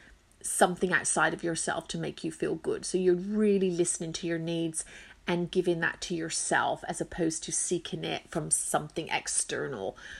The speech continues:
Um, but yeah, there's definitely, I've done podcasts on that. So you, you just need to scroll back. And I will continue to do more on the self-love, self-worth, um, um, situation, because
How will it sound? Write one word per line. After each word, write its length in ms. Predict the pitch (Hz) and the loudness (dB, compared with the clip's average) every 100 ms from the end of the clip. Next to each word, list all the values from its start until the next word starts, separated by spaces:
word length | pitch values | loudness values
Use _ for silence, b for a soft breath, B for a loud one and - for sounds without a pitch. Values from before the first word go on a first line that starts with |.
| B B - | B B 0
Um, 400 | 160 156 151 147 | 2 2 -4 0
but 100 | 185 | 2
yeah, 160 | 180 151 | 4 6
there's 300 | 185 180 - | 6 4 4
definitely, 400 | 202 208 214 185 | 2 2 0 2
I've 160 | 170 | 0
done 160 | 196 185 | 0 0
podcasts 480 | 175 165 175 160 165 | -2 -2 -2 -4 -4
on 100 | 156 | -4
that. 160 | - | -4
So 120 | - | -2
you, 100 | 170 - | -4 -2
you 140 | 180 | -4
just 220 | 196 208 | -2 -2
need 120 | 185 | -4
to 60 | - | -4
scroll 280 | - 151 151 | -6 -4 -2
back. 200 | 143 - | -2 2
And 100 | 214 | 4
I 60 | |
will 160 | 247 285 | 4 4
continue 420 | 285 202 202 175 | 2 2 2 2
to 120 | 175 | 0
do 160 | 170 175 | 2 2
more 220 | 170 175 | 4 4
on 200 | 156 160 | 2 0
the 60 | 160 | -2
self-love, 600 | - 156 151 170 165 - | 0 -2 0 0 0 0
self-worth, 760 | 165 160 160 170 170 165 - - - | -2 -2 -2 -2 -2 -2 -12 -16 -6
um, 340 | 170 165 160 - B B B B B B _ - | -2 -2 -6 -10 B B B B B B _ 0
um, 300 | 170 165 165 | 4 4 4
situation, 600 | - 202 208 185 196 233 | 2 2 6 6 6 2
because 300 | 247 254 269 | 0 0 -2